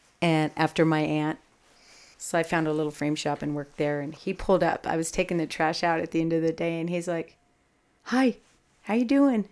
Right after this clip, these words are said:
And I was like, "Good. What's up?" And he's like, "I don't know, but I can't, I can't do this." And he pulls out his checkbook and he hands it to me. And he goes, "Can you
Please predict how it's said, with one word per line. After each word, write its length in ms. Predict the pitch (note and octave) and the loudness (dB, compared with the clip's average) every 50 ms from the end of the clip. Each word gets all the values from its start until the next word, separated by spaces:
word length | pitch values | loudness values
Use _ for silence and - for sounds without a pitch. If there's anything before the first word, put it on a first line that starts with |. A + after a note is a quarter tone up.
| _ - | _ -14
And 80 | G3 F#3 | -12 -12
I 20 | |
was 100 | F3+ F3 | -10 -10
like, 200 | F#3 F#3 - - | -10 -12 -12 -6
"Good. 400 | - G3 F#3 F3+ F#3+ G#3 B3 - - - _ _ _ _ _ | 0 2 4 6 6 6 6 4 2 -4 _ _ _ _ _
What's 260 | D4+ C#4+ D4+ - - | 0 0 2 0 -2
up?" 340 | F#4 G4 G#4 F#4+ D#4+ D#4+ - | -2 -2 0 -2 -2 0 0
And 100 | C4 A#3+ | 0 2
he's 180 | A#3+ A3+ G#3 A#3 | 2 2 2 0
like, 300 | G#3 G3+ G3+ - - _ _ - - _ _ _ _ - | 0 0 -2 -6 -16 _ _ -20 -20 _ _ _ _ -16
"I 100 | F3+ E3+ | -10 -6
don't 140 | F#3 F3 | -4 -4
know, 100 | E3+ E3 | -2 -2
but 160 | D#3+ D#3 E3 E3 | -2 -2 -2 -4
I 80 | E3 | -4
can't, 300 | E3 - - F3+ E3+ - - _ _ _ _ _ _ _ _ _ - | -4 -4 -6 -6 -6 -6 -10 _ _ _ _ _ _ _ _ _ -16
I 60 | F#3+ | -16
can't 300 | - - F#3+ E3 - D#3+ | -10 -8 -8 -6 -6 -6
do 120 | E3+ D#3+ | -6 -4
this." 240 | D#3 D#3+ D#3 D#3 - | -4 -4 -4 -4 -6
And 80 | - E3+ | -6 -8
he 40 | E3+ | -8
pulls 300 | E3 - - F#3 E3+ F3 | -8 -6 -6 -4 -2 -2
out 120 | F3+ D#3+ | -2 -4
his 140 | D3 C#3 - | -4 -6 -8
checkbook 560 | - - - D3+ D#3 D#3 - - - - - | -8 -6 -6 -6 -6 -6 -8 -10 -10 -8 -6
and 80 | - D#3 | -6 -6
he 60 | D#3 | -4
hands 300 | D3+ D#3+ D#3 D#3 D#3+ D#3 | -4 -4 -4 -4 -4 -4
it 100 | D#3+ D3+ - | -4 -6 -4
to 140 | - F3 E3 | -4 -4 -2
me. 60 | E3 | -2
And 60 | E3 | -2
he 60 | E3 D#3+ | -2 -2
goes, 200 | E3+ E3 E3 - | -4 -4 -6 -8
"Can 160 | - - G3 | -6 -6 -2
you 220 | F3+ A#3 C4+ C#4 | 0 0 0 -2